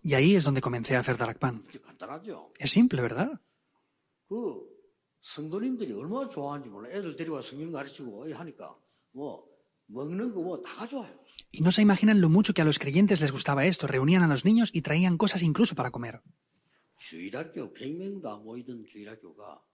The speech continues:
Speaker 2: 갑자기 천 명 모입니다.
Speaker 1: La escuela dominical no teníamos ni siquiera cien niños y de repente vinieron hasta mil niños.
Speaker 2: 여기 다 있습니다.
Speaker 1: Todo eso está dentro del tercer punto.
Speaker 2: 싹 다.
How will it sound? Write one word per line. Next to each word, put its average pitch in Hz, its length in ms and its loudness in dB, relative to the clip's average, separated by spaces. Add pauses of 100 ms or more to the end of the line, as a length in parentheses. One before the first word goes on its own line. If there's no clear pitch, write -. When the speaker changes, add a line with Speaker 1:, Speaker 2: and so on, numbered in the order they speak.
(480)
Speaker 2:
갑자기 101 400 -14
천 131 200 -12
명 131 140 -10
모입니다. - 280 -20 (440)
Speaker 1:
La 143 100 -2
escuela 196 240 2
dominical 180 440 4
no 165 140 4
teníamos 175 420 6
ni 143 100 0
siquiera 151 300 2
cien 160 240 4
niños 170 340 8
y 156 100 2
de 147 100 4
repente 214 560 6
vinieron 160 420 4 (100)
hasta 135 260 0
mil 170 180 8
niños. 170 440 2 (260)
Speaker 2:
여기 113 240 -14
다 - 80 -14
있습니다. - 400 -20 (220)
Speaker 1:
Todo 147 220 4
eso 160 180 6
está 143 200 2
dentro 143 220 4
del 131 100 6
tercer 139 220 0
punto. 151 340 2 (220)
Speaker 2:
싹 - 340 -20
다. 82 160 -20